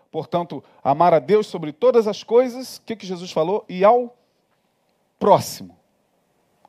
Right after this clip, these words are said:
Largura. É quem tá do meu lado. Olha aqui, largura. À minha direita e à minha esquerda tem mais gente. O narcisista, ele, ele não vê ninguém ao lado dele, senão ele me-, ele mesmo.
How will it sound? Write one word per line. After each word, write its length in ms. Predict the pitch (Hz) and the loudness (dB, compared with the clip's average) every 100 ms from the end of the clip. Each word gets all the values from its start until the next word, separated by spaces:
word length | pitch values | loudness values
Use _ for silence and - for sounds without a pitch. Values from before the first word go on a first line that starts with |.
| _ | _
Largura. 540 | 190 - 165 151 98 - _ - | 4 4 2 -2 -2 -8 _ -4
É 60 | |
quem 160 | 147 208 | -2 2
tá 140 | 208 | 4
do 80 | 208 | 4
meu 120 | 202 | 0
lado. 360 | 139 92 87 - | 0 0 -2 -6
Olha 140 | 165 | -2
aqui, 160 | 151 110 | -2 -2
largura. 500 | 120 156 127 117 - _ _ _ _ _ _ _ _ _ _ _ _ _ _ _ _ - | -2 -2 -4 -8 -8 _ _ _ _ _ _ _ _ _ _ _ _ _ _ _ _ -4
À 100 | 151 | 0
minha 160 | 208 | 0
direita 360 | 190 180 202 202 | 0 4 4 4
e 40 | |
à 20 | |
minha 120 | 175 170 | -2 -4
esquerda 420 | - - 185 180 | -4 0 0 0
tem 140 | 185 | -2
mais 180 | 190 170 | -2 -4
gente. 480 | 113 107 - - - _ _ _ _ _ _ - | -6 -8 -10 -16 -20 _ _ _ _ _ _ 0
O 60 | |
narcisista, 600 | 160 165 170 147 196 190 | 2 2 -2 -4 -2 2
ele, 460 | 185 196 185 151 123 _ - | 2 2 0 -2 -4 _ -8
ele 120 | 160 | -4
não 100 | 180 | 0
vê 120 | 175 | 2
ninguém 360 | 214 180 156 190 | 2 0 0 0
ao 80 | 151 | 4
lado 260 | 151 127 | 2 2
dele, 280 | 104 120 123 | -4 -6 -6
senão 300 | - 123 156 | -8 -8 -8
ele 100 | 170 | -6
me-, 180 | 120 95 | -6 -6
ele 180 | 139 139 | -6 -4
mesmo. 340 | 117 101 85 | -4 -4 -12